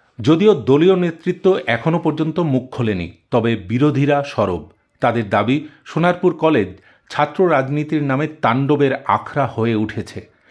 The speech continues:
এখন দেখার, অভিযুক্ত ছাত্র নেতার বিরুদ্ধে কোনো ব্যবস্থা নেওয়া হয় কি না। পাশাপাশি সোমবার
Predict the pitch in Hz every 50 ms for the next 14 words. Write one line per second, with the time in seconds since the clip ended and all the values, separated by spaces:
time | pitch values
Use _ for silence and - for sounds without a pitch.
0 | _ _ _ _ _ _ - 139 131 131 - 180 196 202 190 165 - 139 107 85
1 | - - - _ - 120 151 151 151 180 180 - 190 170 180 - - - 127 131
2 | 131 - - 180 175 170 160 165 170 156 147 120 113 127 131 131 117 98 - 143
3 | 151 151 156 - 127 135 127 107 104 104 123 131 131 - - 139 131 113 95 110
4 | 120 123 120 110 - - 117 127 135 127 - 101 87 85 85 - - _ _ _
5 | _ _ _ _ _ _ _ _ - - _ - 139 139 - 190 170 180 170 -
6 | 202 160 - - - 160 156 131 98 90